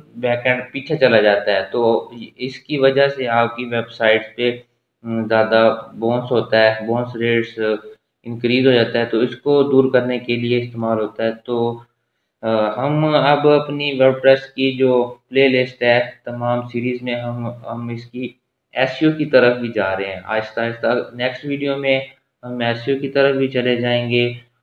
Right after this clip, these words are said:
और उसके साथ हम आपकी website की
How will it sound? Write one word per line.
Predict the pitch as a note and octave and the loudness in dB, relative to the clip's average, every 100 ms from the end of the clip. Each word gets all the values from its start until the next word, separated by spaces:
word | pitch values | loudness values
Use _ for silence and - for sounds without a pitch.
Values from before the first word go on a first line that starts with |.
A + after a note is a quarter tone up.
| _ | _
और | G#2+ G#2+ G#2+ G#2+ G#2+ G#2+ G#2+ _ _ _ _ _ _ _ _ _ _ | -4 0 0 0 0 -2 -6 _ _ _ _ _ _ _ _ _ _
उसके | G#2+ _ A#2+ | -20 _ -8
साथ | A#2 A2 G#2+ G#2+ A#2+ | -4 0 0 0 -2
हम | A#2 A#2 A2+ A2+ - _ _ _ _ _ - | -2 -4 -6 -8 -16 _ _ _ _ _ -10
आपकी | G2+ G#2+ A2+ | -10 -4 -2
website | G#2+ - - A2+ A2 - | -2 -6 -4 -2 -2 -8
की | A2 G#2+ | -8 -6